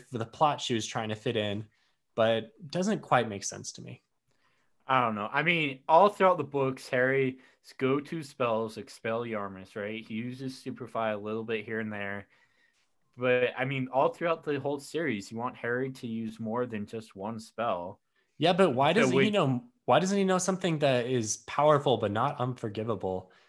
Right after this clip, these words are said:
Speaker 1: Like some kind of blasting spell or s-, like, some supercharged Expelliarmus or, you know, something that's not as weak as Expelliarmus but not as unforgivable as the torture spell.
Speaker 2: I don't know. I felt like he just wanted to get the job done.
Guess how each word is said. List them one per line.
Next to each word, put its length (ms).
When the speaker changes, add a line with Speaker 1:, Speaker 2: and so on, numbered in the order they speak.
Speaker 1:
Like 220
some 260
kind 180
of 280
blasting 640
spell 440
or 40
s-, 180
like, 240
some 240
supercharged 760
Expelliarmus 840
or, 220
you 100
know, 40
something 460
that's 160
not 80
as 120
weak 260
as 80
Expelliarmus 640
but 100
not 160
as 320
unforgivable 1040
as 180
the 80
torture 360
spell. 380
Speaker 2:
I 100
don't 160
know. 80
I 160
felt 260
like 160
he 120
just 240
wanted 220
to 80
get 140
the 80
job 360
done. 380